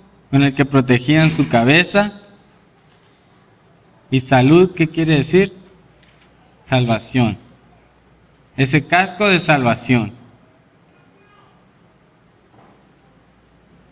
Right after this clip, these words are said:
Hechos cuatro doce, "Porque no hay otro nombre debajo del cielo dado a los hombres en el que podamos ser salvos".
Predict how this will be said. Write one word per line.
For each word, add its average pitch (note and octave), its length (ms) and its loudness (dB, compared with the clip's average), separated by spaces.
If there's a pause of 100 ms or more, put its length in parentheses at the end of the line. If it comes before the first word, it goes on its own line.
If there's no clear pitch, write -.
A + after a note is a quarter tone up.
(320)
Hechos D3+ 420 0
cuatro E3 380 -2
doce, G3 320 0
"Porque D#3+ 320 -2
no C3+ 140 2
hay F#3+ 120 2
otro F#3 260 -2
nombre E3+ 400 4
debajo D#3 360 4
del D3+ 140 4
cielo D#3+ 380 4
dado D3+ 280 2
a D3+ 40 0
los C3 240 0
hombres F3 380 2 (300)
en B2 80 -2
el A#2+ 100 -4
que A#2+ 80 0
podamos A#2 420 0
ser A#2+ 180 0
salvos". G#2+ 680 -4